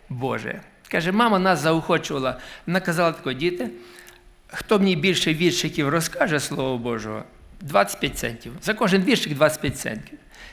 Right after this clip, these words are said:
І він каже, знаєте, який саме перший вірш я вивчив в Біблії? Ісус прослізився. Чи Ісус заплакав.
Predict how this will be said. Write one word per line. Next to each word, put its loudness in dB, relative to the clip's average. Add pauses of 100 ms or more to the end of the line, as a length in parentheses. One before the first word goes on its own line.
І 0
він 2
каже, 2
знаєте, 2
який 2
саме 2
перший 2
вірш -2
я -2
вивчив -6
в -10
Біблії? -8 (880)
Ісус -2 (220)
прослізився. -10 (800)
Чи -10
Ісус -6
заплакав. -8